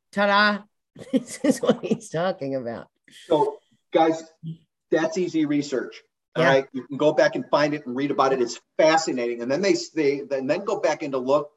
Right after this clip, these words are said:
Speaker 2: uh, the, his son is referenced in a book back from the eighteen hundreds.
Speaker 1: I know, Ingersoll
Speaker 2: It's
Speaker 1: Lockwood.
Speaker 2: Yeah, I forget what the name it is. Forgive me, guys,
Speaker 1: Yeah.
Speaker 2: but it, the, the, the, the, it's ironic,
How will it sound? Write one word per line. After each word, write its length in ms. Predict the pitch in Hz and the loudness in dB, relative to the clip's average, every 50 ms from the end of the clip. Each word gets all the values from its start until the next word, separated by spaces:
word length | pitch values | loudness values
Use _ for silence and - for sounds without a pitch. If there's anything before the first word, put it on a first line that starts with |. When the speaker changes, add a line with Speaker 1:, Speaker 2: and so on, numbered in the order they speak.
| - _ - | -18 _ -6
Speaker 2:
uh, 260 | 123 120 120 117 113 | -2 0 0 0 0
the, 380 | - 117 113 110 110 101 - - _ _ _ _ _ _ _ _ _ _ | 0 0 0 0 0 0 -4 -6 _ _ _ _ _ _ _ _ _ _
his 300 | - 143 131 - - - | -6 -6 -6 -4 -6 -2
son 480 | - 180 180 170 151 131 120 117 - - - | 0 0 2 2 2 0 -2 -4 -8 -8 -6
is 200 | 131 120 - - - | -6 -6 -6 -8 -4
referenced 460 | 120 135 147 147 - 160 135 127 - - | 0 2 2 2 2 -2 -4 -4 -6 -6
in 80 | 131 | -4
a 60 | 120 104 | -4 -4
book 400 | - - - 151 147 147 - - | -4 0 2 2 2 4 4 2
back 200 | 139 123 117 - | 2 2 0 -2
from 140 | 117 117 | -6 -6
the 140 | 117 120 123 120 | -4 -4 -4 -4
eighteen 320 | 117 117 - 127 113 107 | -4 -4 -6 -8 -8 -6
hundreds. 320 | 98 107 107 98 92 - - | -6 -6 -6 -6 -6 -10 -6
Speaker 1:
I 120 | 170 175 175 | -4 -2 0
know, 240 | 190 196 190 175 - | 0 2 0 0 0
Ingersoll 960 | 180 208 214 220 226 226 226 196 - 160 - 233 220 208 208 202 202 208 202 196 | 0 2 2 2 4 4 2 2 0 -2 -2 0 2 2 4 4 2 2 0 -4
Speaker 2:
It's 60 | - _ _ | -12 _ _
Speaker 1:
Lockwood. 400 | 196 202 208 226 233 - 180 165 | -4 -2 -2 -2 -2 0 0 2
Speaker 2:
Yeah, 80 | 175 175 160 | 2 2 0
I 60 | 160 | -2
forget 220 | - 233 202 233 | -4 0 0 2
what 120 | 226 190 - | 2 4 2
the 60 | 185 | 4
name 220 | 170 165 160 160 | 4 6 4 4
it 80 | 151 131 | 4 2
is. 100 | 127 123 | 0 -2
Forgive 320 | - 160 135 156 160 135 131 | -4 -4 0 0 0 0 0
me, 80 | 131 | -2
guys, 260 | 104 - - 175 151 - | -2 0 0 0 -2 -4
Speaker 1:
Yeah. 60 | - | -4
Speaker 2:
but 160 | - 139 - - _ _ _ _ _ - - 508 554 571 571 - _ _ _ _ - | -4 -6 -6 -6 _ _ _ _ _ -12 -12 -12 -14 -18 -20 -20 _ _ _ _ -4
it, 220 | - 190 - - | -4 -4 -2 0
the, 100 | - 175 165 - | 0 0 0 0
the, 100 | - 156 - - | -2 -2 0 0
the, 220 | 190 185 180 185 | 0 0 0 0
the, 200 | - 147 135 - - | -2 -4 -4 -4 -4
it's 160 | 170 170 175 | -4 -4 -2
ironic, 500 | 196 151 147 139 156 165 160 151 127 - | -2 -2 0 2 2 2 2 0 -2 -6